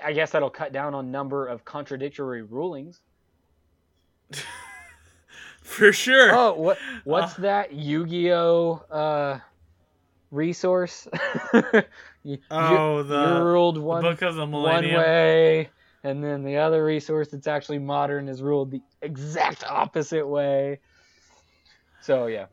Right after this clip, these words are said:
Speaker 2: Uh, this is, my mind hurts.
Speaker 1: <sighs> Dude, I know,
Speaker 2: Um,
Speaker 1: it's all, it's, it's super <laughs> mind-numbing.
Speaker 2: Wow, WizKids, you, you done it.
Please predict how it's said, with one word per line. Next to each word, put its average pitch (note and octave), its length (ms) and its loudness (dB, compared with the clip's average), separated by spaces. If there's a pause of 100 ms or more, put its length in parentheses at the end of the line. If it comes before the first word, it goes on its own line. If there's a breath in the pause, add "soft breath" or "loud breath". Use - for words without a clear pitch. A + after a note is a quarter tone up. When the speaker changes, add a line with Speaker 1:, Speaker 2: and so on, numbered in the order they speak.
Speaker 2:
Uh, D#3+ 280 0 (280)
this E3 400 -10
is, - 500 -12 (340)
my C#3+ 180 -6
mind C3+ 400 -6
hurts. D#3 320 -6 (200)
Speaker 1:
<sighs> - 20 -20
Dude, D3 180 -6
I C#3+ 140 -2
know, C#3+ 140 -2
Speaker 2:
Um, C#3 60 -2
Speaker 1:
it's C3 80 -10
all, C3 100 -6
it's, A#2 380 -18
it's A#2+ 200 -20
super D3 500 -8
<laughs> - 0 -
mind-numbing. C#3+ 1500 -10 (2000 soft breath)
Speaker 2:
Wow, D3 460 4
WizKids, C#3 560 -4
you, C3 300 -8
you C3 240 -10
done B2+ 380 -10
it. B2 160 -12